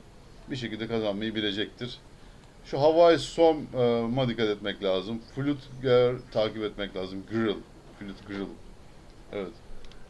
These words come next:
E, Ganimedi'yi takip etmek lazım arkadaşlar. Tom Ryder'ı takip etmek lazım. Bu atları burada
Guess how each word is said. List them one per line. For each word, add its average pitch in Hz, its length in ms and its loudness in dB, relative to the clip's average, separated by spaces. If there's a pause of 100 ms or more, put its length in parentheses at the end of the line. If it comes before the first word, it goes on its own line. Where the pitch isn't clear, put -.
(180)
E, 87 180 -6 (100)
Ganimedi'yi 135 560 2
takip 120 320 2
etmek 107 320 -6
lazım 98 300 0
arkadaşlar. 95 540 -6
Tom 123 260 2
Ryder'ı 113 440 2
takip 98 340 -4
etmek 95 360 -8
lazım. 92 380 -6
Bu 123 60 0
atları 120 360 -2
burada 123 120 -6